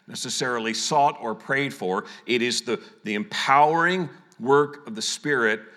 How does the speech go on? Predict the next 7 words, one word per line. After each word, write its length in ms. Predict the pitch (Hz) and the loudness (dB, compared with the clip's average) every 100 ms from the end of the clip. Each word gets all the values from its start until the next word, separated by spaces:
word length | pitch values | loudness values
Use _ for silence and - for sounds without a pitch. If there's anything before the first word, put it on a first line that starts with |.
| - - | -20 -8
to 220 | 120 95 - | -6 -6 -10
suddenly, 800 | - - - 180 175 143 117 113 | -6 -2 2 4 4 2 2 2
miraculously, 960 | 127 120 120 160 170 - 117 110 - 113 | -2 0 2 4 2 0 -6 -4 -4 -2
sovereignly 800 | - - 151 170 147 123 110 110 | 0 2 4 4 4 0 0 -2
give 460 | 95 120 165 170 | -2 0 0 0
to 180 | - 127 | -4 -4
them 300 | 104 104 113 | 0 0 0